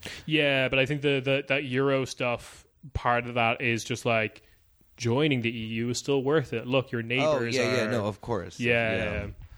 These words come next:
Speaker 2: But that was a big part of, but that's also, too, with migration, that's a big, that, that's,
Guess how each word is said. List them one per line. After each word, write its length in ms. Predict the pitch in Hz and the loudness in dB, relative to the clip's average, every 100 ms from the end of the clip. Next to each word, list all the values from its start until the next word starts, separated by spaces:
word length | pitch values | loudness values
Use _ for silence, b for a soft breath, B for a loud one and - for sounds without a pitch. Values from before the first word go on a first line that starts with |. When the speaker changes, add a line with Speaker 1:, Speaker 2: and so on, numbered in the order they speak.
| b _ | b _
Speaker 2:
But 160 | 104 - | -2 4
that 180 | 127 | 4
was 160 | 143 127 | 4 2
a 60 | 123 | 2
big 300 | 113 107 98 | 2 0 0
part 240 | 113 107 | 2 0
of, 120 | 92 | -2
but 140 | - 117 | -2 4
that's 240 | 147 - | 2 2
also, 460 | 131 127 160 - 147 | 0 2 2 2 0
too, 160 | 170 | 2
with 160 | 165 - | 0 2
migration, 500 | 113 104 104 101 117 | 0 2 2 2 -2
that's 180 | 113 120 | -2 -2
a 40 | |
big, 380 | 107 117 110 101 b b b b _ | 2 2 0 -12 b b b b _
that, 300 | 113 110 - - - | 4 4 4 -14 -6
that's, 440 | 117 101 - - | -6 -4 -10 -12